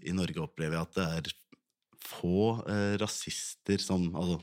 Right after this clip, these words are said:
med en rasistisk holdning og en rasistisk mening som egentlig, eh, har makt. Altså, de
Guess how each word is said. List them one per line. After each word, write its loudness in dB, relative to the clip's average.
med 2
en -2
rasistisk -4
holdning 0
og -2
en -2
rasistisk -6
mening 0
som -4
egentlig, -4
eh, 0
har 2
makt. -2
Altså, -2
de -2